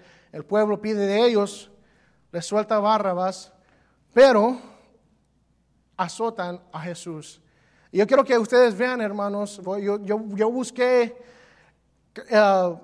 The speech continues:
extensamente lo que los romanos usaban en esos tiempos, ca-, para cada parte de, de, de lo que le pasó a Jesús. La crucifixión, hermano, era un castigo para lo, los, los malhechores más horrendos.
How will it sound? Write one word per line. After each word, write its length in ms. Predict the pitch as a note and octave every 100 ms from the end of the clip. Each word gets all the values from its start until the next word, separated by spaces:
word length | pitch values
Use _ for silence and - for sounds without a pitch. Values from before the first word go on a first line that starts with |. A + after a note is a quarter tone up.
| -
extensamente 1120 | F3 - B3 A#3+ A3 A#3 B3 A3+ G3+ G3+ G#3
lo 180 | - G3
que 120 | G3
los 180 | G#3 G3
romanos 480 | G3 F#3 G3+ A#3+ A#3
usaban 420 | G#3 A3+ A#3 A3
en 120 | G3+
esos 280 | G#3 G#3 G3+
tiempos, 640 | - A3+ A3+ E3 E3 E3 _ _ _ _ _ _ _ _
ca-, 380 | A3+ A3+ A#3 A3+
para 220 | G3 G3
cada 320 | A3 A#3+ A#3+
parte 600 | A#3+ A#3 A3 F3+ E3+ E3 _ _ _ _
de, 260 | - F#3+ F#3+ F#3
de, 280 | F3 F#3 F3+
de 140 | F3
lo 100 | F#3
que 100 | F#3
le 80 | G3
pasó 240 | F3+ F3+ G#3+
a 40 |
Jesús. 480 | F3+ G3+ G3 - - _ _ _ _ _ _ -
La 140 | A3
crucifixión, 760 | A3 A3 B3 G#3 G#3 - C4+ C#4
hermano, 360 | A3 G#3 G#3+
era 120 | G#3+ A#3+
un 80 |
castigo 840 | B3 G#3+ - A3+ A#3+ F#3 F3 E3 _ _ _ _ _ _ -
para 840 | A3 G#3+ G#3 F#3+ F#3 E3 D#3 - _ _ _ _ _ _ _
lo, 320 | - G3+ G#3 G3+
los, 400 | G3 G3 F3+ F3+
los 200 | F#3+ F#3+
malhechores 680 | G3+ F#3+ F#3+ B3 A#3+ G3+
más 280 | F#3+ G#3+ G#3
horrendos. 720 | F#3+ F3 G#3+ F#3+ D3+ - -